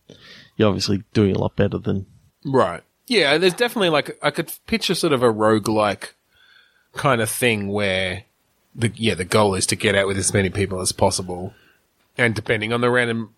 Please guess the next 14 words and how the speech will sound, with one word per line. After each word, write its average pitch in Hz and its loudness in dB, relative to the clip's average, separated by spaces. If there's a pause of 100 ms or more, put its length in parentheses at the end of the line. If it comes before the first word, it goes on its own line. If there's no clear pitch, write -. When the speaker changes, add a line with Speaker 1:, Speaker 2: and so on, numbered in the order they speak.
Speaker 2:
you 127 -4
know, 104 -6
depending 120 0
on 113 -2
your 107 -4
seed, 110 -2 (460)
that's 101 -6
gonna 107 -2
be 101 -4
more 110 2
or 104 0
less 101 -4
difficult, 110 2
and 90 -8